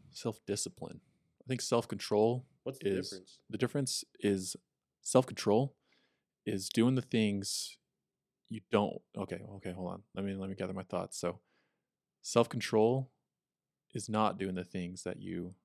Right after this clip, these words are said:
Speaker 1: know you shouldn't be doing. Self-discipline is doing the things you know you should be doing.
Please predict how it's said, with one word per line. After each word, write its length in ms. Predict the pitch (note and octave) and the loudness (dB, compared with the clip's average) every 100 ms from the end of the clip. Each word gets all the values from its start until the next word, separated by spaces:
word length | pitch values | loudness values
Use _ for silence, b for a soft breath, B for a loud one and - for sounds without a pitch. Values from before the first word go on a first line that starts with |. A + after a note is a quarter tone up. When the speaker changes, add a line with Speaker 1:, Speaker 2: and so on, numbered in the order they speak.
| _ _ _ _ _ _ _ _ - | _ _ _ _ _ _ _ _ -6
Speaker 1:
know 100 | G2+ | -6
you 120 | F2+ | -4
shouldn't 300 | - F#2+ G2 | -4 -4 -4
be 60 | G#2 | -2
doing. 320 | A#2 B2 C3+ _ _ _ _ A2+ _ _ _ - | 0 0 -4 _ _ _ _ _ _ _ _ -8
Self-discipline 720 | - G#2 - A2+ G2 - G2 | 0 0 2 -2 -2 -4 -6
is 120 | F#2+ | -4
doing 200 | - A2 | 0 0
the 60 | G2+ | 0
things 260 | F#2+ F#2+ | -4 -6
you 60 | - | -6
know 140 | F#2 F2+ | -4 -4
you 100 | F2 | -4
should 300 | - D#2+ - | -4 -4 -6
be 80 | |
doing. 260 | - - | -12 -12